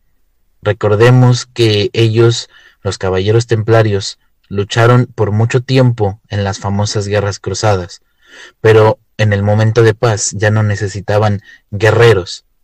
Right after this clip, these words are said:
necesitaban otro tipo de caballeros templarios para mantener la paz. Así que sus enseñanzas se dice que se quedaron ocultas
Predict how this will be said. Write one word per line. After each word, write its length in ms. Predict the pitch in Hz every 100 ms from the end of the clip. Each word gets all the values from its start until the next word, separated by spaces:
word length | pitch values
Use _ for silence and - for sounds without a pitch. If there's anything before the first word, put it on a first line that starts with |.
| _ _
necesitaban 640 | 101 101 101 98 107 107
otro 220 | 107 107 101
tipo 380 | 110 104 104
de 400 | 98 98 95 92 85 _ _ _ _ _ _ _ _ _ _ _
caballeros 680 | - 101 101 98 123 120 113
templarios 640 | 107 101 - 120 117 101
para 240 | - 98 95
mantener 500 | 92 92 92 95 98
la 180 | 101 98
paz. 420 | 117 107 - - _ _ - - - - -
Así 300 | 110 113 117
que 440 | 120 127 127 120 _ _ _ _ _
sus 720 | - - 113 110 104 98 - -
enseñanzas 1000 | 110 104 - 110 131 143 123 104 107 - _ _ _ _ _ _ _ _
se 200 | - 110
dice 340 | 117 120 135
que 540 | 117 113 101 98 95 92
se 200 | - 104
quedaron 600 | - 101 113 127 123 120 _ _ _ _
ocultas 880 | - 110 - 156 156 120 107 - -